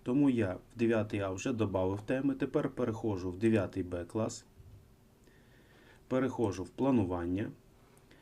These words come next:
Зверху натискаю «Запланувати». Далі вибираю рік навчальний.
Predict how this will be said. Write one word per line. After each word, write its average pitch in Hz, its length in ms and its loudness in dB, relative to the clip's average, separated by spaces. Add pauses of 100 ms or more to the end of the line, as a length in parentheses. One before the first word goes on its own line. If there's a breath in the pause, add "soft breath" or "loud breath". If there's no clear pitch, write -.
(140)
Зверху 117 440 2
натискаю 101 680 -2
«Запланувати». 95 960 -2 (1300 loud breath)
Далі 110 300 2
вибираю 127 640 4
рік 98 340 0 (580)
навчальний. 127 680 0